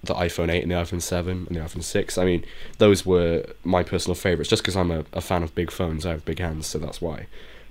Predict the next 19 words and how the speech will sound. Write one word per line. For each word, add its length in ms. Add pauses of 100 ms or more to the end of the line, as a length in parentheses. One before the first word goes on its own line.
But 260
I 100
think 400 (380)
the 100
ten 240
R 120
this 280
year, 280 (800)
it's 160
gonna 160
be 100
difficult 460
for 120
them 140
to 100
make 260
a 40
second 380
version 540